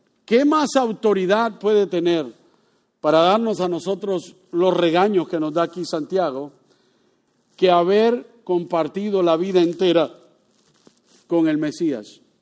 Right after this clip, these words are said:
su propio hermano Jesús? Por eso le puse por título Lecciones del hermano de Jesús. Y hay una gran pregunta que debemos hacernos al leer Santiago, o al menos dos preguntas en una.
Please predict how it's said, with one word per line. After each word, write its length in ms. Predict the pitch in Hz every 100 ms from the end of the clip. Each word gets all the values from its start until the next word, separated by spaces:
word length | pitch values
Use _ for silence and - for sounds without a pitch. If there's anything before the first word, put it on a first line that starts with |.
| _ _
su 220 | - 135
propio 320 | 151 147 147
hermano 480 | 135 127 120 110 110 _ _ _ _ _
Jesús? 540 | 123 117 113 95 - _ _ _ _ _
Por 140 | 139 143
eso 220 | 156 165
le 120 | 151
puse 280 | 147 131 147
por 200 | 127 123
título 360 | 143 135 131 127
Lecciones 680 | 127 - 165 143 120 -
del 200 | 120 113
hermano 560 | 113 107 123 123 123 120 _ _ _ -
de 160 | 120 110
Jesús. 600 | 110 - 110 95 - _ _ _ _ _ _ 156
Y 60 |
hay 120 | 202
una 220 | 269 269 240
gran 300 | 240 247 208
pregunta 560 | 233 226 240 208 202
que 100 | 180
debemos 400 | 170 175 190 175
hacernos 720 | 165 175 185 147 143 143 - _ _ _ _ _ _ _ _ _ _ _
al 180 | 143 147
leer 240 | 147 151 147
Santiago, 560 | 151 127 131 101 82 - - -
o 140 | - 143
al 80 | 160
menos 320 | 202 185 135
dos 180 | 196 190
preguntas 640 | 170 170 190 175 147 147
en 120 | 127
una. 240 | 131 107